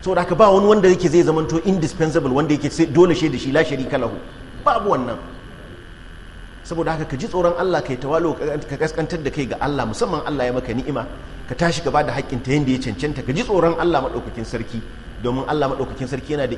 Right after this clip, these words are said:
ikon ya kau da kai ya kawo wani. Allah Ta'ala ya ce, "Fa in yakfur biha ha'ula'i faqad wakkalna biha qauman laysu biha bikafirin." Idan waɗannan suka kafirce ma abin da aka sauka ma manzon Allah sallallahu alaihi wasallam,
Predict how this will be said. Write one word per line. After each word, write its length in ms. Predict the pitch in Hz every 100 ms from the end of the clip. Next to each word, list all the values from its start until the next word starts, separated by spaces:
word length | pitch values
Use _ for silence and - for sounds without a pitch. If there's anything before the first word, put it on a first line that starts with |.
| 165
ikon 300 | 160 151 123
ya 60 |
kau 200 | - 226
da 80 | 185
kai 140 | 156
ya 100 | 143
kawo 300 | 120 127 135 139
wani. 140 | 135 131 - - - - - - - 120 - - -
Allah 200 | 135 131
Ta'ala 340 | 135 131 139
ya 60 | 135
ce, 120 | 135
"Fa 100 | -
in 140 | 180 165
yakfur 340 | 151 - 151
biha 240 | 131 135 131
ha'ula'i 580 | 131 135 127 123 123
faqad 300 | 117 117 147
wakkalna 540 | 139 123 - 127 120 117
biha 300 | 110 110 110
qauman 320 | 143 185 180 131 - - - -
laysu 280 | 160 - 123
biha 220 | 117 113
bikafirin." 540 | 104 110 104 110 98 90 - - - -
Idan 260 | 127 143 196
waɗannan 340 | 214 208 185 180
suka 240 | - 175
kafirce 720 | 160 180 185 175 147 - 170 175
ma 160 | 156 - - -
abin 180 | 120 156
da 100 | 131
aka 100 | 147
sauka 200 | 135 131
ma 80 | 143
manzon 280 | 120 113 127
Allah 200 | 127 131
sallallahu 320 | 120 120 120
alaihi 80 | 117
wasallam, 280 | - 113 101